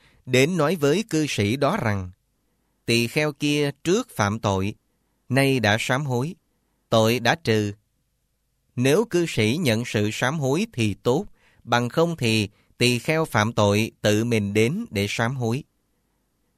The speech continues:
Tôn giả A Nan nghe Đức Thế Tôn dạy như vậy rồi, dẫn tỳ kheo thiện pháp đến nhà cư sĩ Chất Đa La, nói lên lời sám hối cư sĩ. Tỳ kheo kia,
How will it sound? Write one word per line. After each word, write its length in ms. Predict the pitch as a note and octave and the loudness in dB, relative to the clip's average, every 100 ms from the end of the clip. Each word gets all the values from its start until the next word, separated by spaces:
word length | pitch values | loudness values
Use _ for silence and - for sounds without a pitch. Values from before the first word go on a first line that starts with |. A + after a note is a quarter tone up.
| _ _ _ _ _ - | _ _ _ _ _ -2
Tôn 180 | F3 F3 | -2 0
giả 180 | A2+ B2+ | 0 0
A 200 | C#3 C#3+ | 0 -2
Nan 380 | C#3 C#3 C3+ B2 | -2 -2 -4 -4
nghe 220 | C3+ C#3+ | -4 -2
Đức 180 | D#3+ A3+ | -4 -6
Thế 160 | D#3+ F3 | -4 -4
Tôn 320 | - C3+ C3 A#2 | -2 -2 -2 -2
dạy 300 | G#2+ G2+ G#2+ | 0 0 0
như 180 | C3 D3 | -2 -4
vậy 220 | G#2 G2 | -2 -2
rồi, 380 | - G2+ G2 F2+ _ _ _ - | -2 -2 -2 -6 _ _ _ -4
dẫn 280 | G#2+ A2+ F#3+ | 0 0 2
tỳ 220 | A#2+ A2 | 0 0
kheo 280 | - D3+ D3 | -2 -4 -2
thiện 260 | G#2+ G#2 | -2 -2
pháp 380 | - C3+ F3+ - | -2 -2 -2 -2
đến 200 | D3+ G3 | -2 0
nhà 240 | C#3 A2 | 2 2
cư 220 | G#2 D3+ C#3+ | 0 -2 -2
sĩ 340 | - G2+ A#2 | -2 -2 -2
Chất 260 | - G#3 C3 | -2 -4 -2
Đa 180 | C3 | -2
La, 380 | B2+ B2 B2 B2 - _ _ - | 0 -2 -2 -4 -8 _ _ -2
nói 220 | B2+ F3 | 0 2
lên 220 | E3+ D#3+ | 4 4
lời 300 | C3+ A2 G#2 F#2 | 4 2 2 0
sám 300 | - B2+ E3 | 0 0 0
hối 260 | C3 F3+ - | -2 -2 -2
cư 140 | D#3 C#3 | -2 -2
sĩ. 400 | - F#2+ A2+ G3 _ _ _ _ _ _ _ - | -2 -4 -6 -12 _ _ _ _ _ _ _ -2
Tỳ 220 | A#2 A2+ | 0 0
kheo 260 | - D3 D3 | 0 -2 -2
kia, 380 | - C#3 C#3+ | 0 2 2